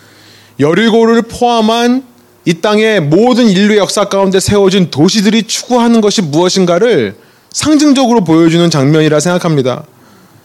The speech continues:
이 땅의 도시가 추구하는 것이 무엇입니까? 여리고가 믿고 있던 것이 무엇입니까? 우리의 힘과 능력으로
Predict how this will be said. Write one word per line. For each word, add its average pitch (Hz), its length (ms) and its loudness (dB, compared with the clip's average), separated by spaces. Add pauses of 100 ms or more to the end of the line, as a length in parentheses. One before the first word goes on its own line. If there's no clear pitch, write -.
(340)
이 170 80 -2
땅의 220 240 0
도시가 202 280 0
추구하는 214 380 -2
것이 196 180 0
무엇입니까? 170 840 -2
여리고가 202 520 2
믿고 175 360 -4
있던 208 200 0
것이 190 180 0
무엇입니까? 147 720 0
우리의 208 400 0
힘과 247 340 0
능력으로 175 840 2